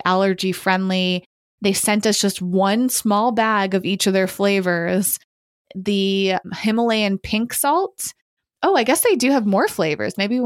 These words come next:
only got to try a couple of them. The other one was a vegan cheddar. And Leanne and I love them. Actually, just thinking about them is making my mouth water. And you know that's a good sign. I feel like lily seeds have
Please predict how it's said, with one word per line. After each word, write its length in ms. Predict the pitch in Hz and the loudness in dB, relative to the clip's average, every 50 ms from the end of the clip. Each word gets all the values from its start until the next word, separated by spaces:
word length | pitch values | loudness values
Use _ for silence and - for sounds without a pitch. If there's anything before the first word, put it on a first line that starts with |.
| 233 | 0
only 160 | 226 220 220 214 | 0 0 -2 -2
got 160 | 202 202 190 | -2 -4 -4
to 60 | - | -4
try 180 | 180 - 196 196 | -8 -6 -4 -4
a 40 | 180 | -4
couple 320 | - - 208 208 254 214 | -4 -6 -6 -2 -2 -2
of 120 | 180 185 196 | -2 -2 -4
them. 280 | - 131 - - - - | -6 -6 -6 -6 -8 -6
The 120 | 190 202 | -2 0
other 160 | 208 208 214 214 | 0 2 2 2
one 160 | 214 202 196 | 2 2 2
was 160 | 190 185 - | 2 2 0
a 60 | 180 | 0
vegan 480 | 170 165 170 180 185 180 190 180 175 170 | -2 0 0 0 2 2 0 0 0 0
cheddar. 600 | - - - - 160 170 175 160 135 - - - _ _ _ _ _ _ _ _ _ _ _ _ _ - | -2 -2 -2 0 0 2 2 2 0 0 -4 -8 _ _ _ _ _ _ _ _ _ _ _ _ _ -2
And 240 | - 202 202 196 190 | 0 0 2 2 2
Leanne 380 | 190 185 185 180 185 180 185 190 | 2 2 2 2 2 2 2 2
and 140 | 196 208 | 2 2
I 380 | 208 208 202 208 208 214 208 202 _ _ _ _ _ - | 2 2 2 2 2 0 0 -2 _ _ _ _ _ -6
love 300 | - 180 175 175 170 170 | -4 0 2 2 2 2
them. 160 | 165 165 165 - | 2 0 0 2
Actually, 340 | - 202 202 - - 254 254 | 2 0 0 0 0 2 2
just 180 | 254 - - | 2 0 0
thinking 240 | - 185 180 185 175 | 0 -2 -2 0 -2
about 260 | 175 175 170 170 170 | 0 2 0 0 0
them 140 | - 175 170 | -2 -2 -2
is 140 | 170 170 - | -2 -2 -2
making 300 | 175 170 165 - 170 170 | -2 -2 -2 -2 -2 -2
my 120 | 170 160 | 0 0
mouth 300 | 165 165 165 165 170 - | 0 0 0 -2 -2 -2
water. 360 | - 165 170 170 165 170 165 165 - | -2 -2 0 0 0 0 0 0 0
And 140 | 180 185 185 | 0 0 2
you 80 | 185 | 2
know 180 | 190 185 185 175 | 2 2 2 2
that's 220 | 175 170 170 - | 0 0 -2 -2
a 40 | 175 | -4
good 220 | 175 - 170 165 - | 0 0 -2 -2 -2
sign. 480 | - 170 165 165 160 160 165 165 - - | -4 -2 -2 -2 -2 -2 -2 -4 -2 -2
I 100 | 196 214 | -2 -2
feel 180 | 208 - 269 | 0 0 0
like 180 | 277 294 285 - | 0 0 0 0
lily 360 | 233 208 208 214 220 220 233 220 | 0 2 2 2 2 2 0 0
seeds 500 | - - - 208 202 208 202 190 - - | 0 0 0 2 2 2 0 0 -2 -2
have 480 | 196 185 175 175 175 175 170 170 - | 0 0 2 2 2 0 -2 -4 -10